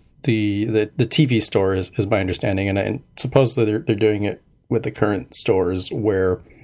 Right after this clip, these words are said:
you know, if you have an app installed, there's no darn good reason to show it on, like, the featured page, right? Everybody's got Facebook. There's zero reason to feature Facebook,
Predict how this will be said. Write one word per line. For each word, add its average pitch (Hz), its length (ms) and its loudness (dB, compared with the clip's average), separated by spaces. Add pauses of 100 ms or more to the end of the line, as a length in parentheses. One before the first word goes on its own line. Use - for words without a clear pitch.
(340)
you 107 160 2
know, - 280 2
if 127 120 4
you 127 140 6
have 98 220 2
an 104 100 2
app 101 260 4
installed, 101 440 2
there's 95 180 -2
no 110 240 0 (100)
darn 107 260 2
good 95 120 0
reason 98 360 0
to 98 100 -4
show 92 260 2
it 92 140 -2
on, 98 140 -2
like, 90 180 -2
the - 80 -4
featured - 420 -2
page, - 420 -4 (360)
right? 101 280 -2 (140)
Everybody's 131 360 6
got 107 160 2
Facebook. 90 440 0
There's 98 160 0
zero 110 300 4
reason 101 340 0
to 101 180 -2
feature - 320 0
Facebook, - 520 -4